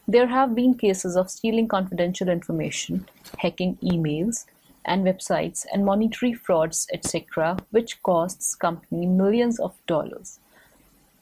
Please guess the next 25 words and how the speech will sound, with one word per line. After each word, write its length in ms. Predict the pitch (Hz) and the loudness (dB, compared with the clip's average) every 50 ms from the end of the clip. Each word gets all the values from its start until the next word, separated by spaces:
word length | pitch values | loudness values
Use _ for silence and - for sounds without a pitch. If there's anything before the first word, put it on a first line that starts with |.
| _ _ _ _ _ | _ _ _ _ _
Lot 260 | 220 220 240 262 - | 2 2 2 4 4
of 160 | 294 294 285 | 2 2 2
steps 380 | - - - 202 208 208 - - | -2 0 2 2 2 2 -2 -4
have 220 | - - - 190 | 0 0 0 0
been 220 | 170 196 196 196 185 | 0 -2 -2 -2 -2
taken 420 | - 208 196 190 - 185 185 185 - | -2 -2 -2 0 0 0 0 0 0
to 140 | - 190 | 0 0
ensure 560 | 185 196 196 190 - - 202 185 175 175 185 185 | 2 0 0 0 0 0 2 2 4 2 0 -2
safety 500 | - - 220 220 214 214 _ - 247 226 | -2 2 2 2 2 0 _ 0 4 4
of 200 | 202 196 202 - - - | 4 4 2 -2 -6 -4
e-transactions, 1040 | - 220 240 233 - 208 190 185 185 - - - - - - - 156 165 - - - _ _ _ _ _ _ _ _ _ | -2 -2 -2 0 0 0 0 0 -2 -4 -6 -8 -8 -10 -6 -6 -4 -4 -6 -8 -10 _ _ _ _ _ _ _ _ _
but 240 | 180 180 190 190 - | 2 2 2 2 0
still, 420 | - - - 208 185 180 190 202 - _ _ _ _ _ | -8 0 2 2 2 2 0 -4 -8 _ _ _ _ _
one 240 | - 226 240 247 240 | 2 2 2 4 4
cannot 340 | 247 214 202 202 202 202 | 2 2 4 4 0 0
deny 460 | 180 190 185 180 180 170 160 165 170 - | 2 0 2 2 2 2 2 0 -2 -2
of 140 | - 175 170 | -4 -6 -2
the 100 | - 180 | -2 -4
possibility 800 | 180 - 180 185 185 - 190 185 185 185 185 190 - 190 185 190 | -2 0 -2 -2 0 -2 -2 0 2 0 0 0 -2 -4 -2 -2
of 160 | 165 165 - _ 165 | -2 -4 -4 _ -2
being 320 | 170 180 170 175 185 185 | -2 0 0 2 2 2
the 120 | 180 170 | 2 0
victim 420 | 165 175 180 - _ - 190 185 185 | 0 -2 -6 -6 _ -2 0 0 0
to 100 | - 196 | -2 -6
such 480 | 185 - - 214 269 - - - - | -6 -2 -4 -4 -4 -4 -8 -14 -14